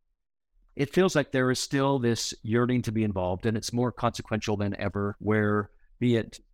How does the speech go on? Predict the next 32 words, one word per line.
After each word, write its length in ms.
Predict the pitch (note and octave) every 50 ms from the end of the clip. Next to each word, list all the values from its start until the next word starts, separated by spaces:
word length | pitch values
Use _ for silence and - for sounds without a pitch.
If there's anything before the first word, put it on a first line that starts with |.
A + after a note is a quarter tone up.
| _ _ -
labor, 440 | A2 A2+ A#2+ A#2+ B2 G#2+ G2+ F2
the 100 | E2+ G#2
people, 540 | A2 - C#3 B2+ - A2+ A#2 A2+ A2+ A2 G#2 - -
the 60 | G#2
trades 320 | - - B2 A#2 A#2 -
who 120 | - A#2 G#2+
build 400 | F2+ - - A2 A2+ G#2+ G2+ -
things, 400 | - F#2+ F2 E2+ - G2+ - -
be 240 | - A#2 A2+ A2 G#2+
it 160 | G#2+ G#2 -
the 80 | -
First 300 | G2 - - A2+ - -
Nations 480 | A2 A2+ C#3+ - - G#2+ F#2 F2+ - -
who, 320 | - A2 G#2+ G#2+ A2 G#2 - - - - _ _ - - -
if 220 | - A2+ A2 -
they're 180 | - A#2 A2+ A#2
on 140 | A#2 A2 G#2+
a 240 | G#2 G#2 G#2 G#2 - _ _ -
area 340 | A#2 B2 A#2+ A#2+ A#2+ G#2+ G#2
of 120 | G#2 F#2
land 500 | G2 G2+ A2 A#2 A2+ A2+ A2 G#2+ G#2 G2+ - _ _ _ _ -
that 220 | A2 G#2+ G#2 G2
is 440 | G2+ G#2+ G#2 G#2 G2+ - - - - _ _ -
geographically 640 | - - B2+ B2 G#2 G2+ A#2+ B2 - - A2+ - A#2+
remote 400 | A2 G#2 G2+ G2+ A2 A2+ A2+ -
from 100 | - G2+
cities, 440 | G2 - - F3 F3 D3+ C3 B2+ -
but 240 | - - A#2+ A2+ G#2+
actually 540 | - A#2+ B2 - - - A#2+ A#2+ A#2+ A#2 A2+
strategically 960 | G#2+ - - - A2 - D#3+ D3 B2 B2 A#2 - A2+ A#2 A2+ A2+ A2 A2 - - _ - -
relevant 680 | F#2+ G2 A#2 A#2+ B2 A2 G2+ G#2 G2+ G#2 - - -
to 480 | - - A#2 A2 A2 G#2+ G#2 G2+ F#2+